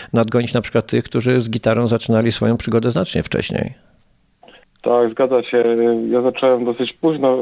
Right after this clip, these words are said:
Speaker 2: e, tak jak wspomniałeś, e, ale tak ta pasja do gitary dosyć szybko przyszła, w sensie szybko, że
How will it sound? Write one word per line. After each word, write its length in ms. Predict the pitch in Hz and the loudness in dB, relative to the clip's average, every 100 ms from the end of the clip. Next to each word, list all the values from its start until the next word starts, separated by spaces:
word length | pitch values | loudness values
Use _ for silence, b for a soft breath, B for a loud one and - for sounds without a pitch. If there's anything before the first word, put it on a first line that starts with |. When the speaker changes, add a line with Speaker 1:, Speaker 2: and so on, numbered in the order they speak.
| 131 131 127 127 | 2 4 4 4
Speaker 2:
e, 40 | 120 | 2
tak 120 | 120 | -2
jak 160 | 123 117 | -6 -4
wspomniałeś, 600 | 131 135 131 127 143 - b b b b _ - | 0 2 4 4 2 -8 b b b b _ 2
e, 360 | 131 131 131 - | 4 6 4 2
ale 180 | 156 160 147 135 120 - - - | 0 2 -2 -2 -8 -10 -10 -2
tak 280 | 139 131 - | -2 -2 -2
ta 120 | 131 | 0
pasja 380 | 143 147 - 135 | 2 0 0 0
do 100 | 131 | 0
gitary 380 | 127 135 139 | 0 0 0
dosyć 300 | 131 127 127 | 0 -4 -8
szybko 320 | - - - 123 | -6 -4 -4 -4
przyszła, 540 | - 147 - 127 120 | -2 -2 0 0 0
w 40 | |
sensie 320 | - 117 127 120 | 0 -2 0 -2
szybko, 420 | 131 - 131 120 | -2 -2 0 4
że 380 | 123 123 120 | 4 4 4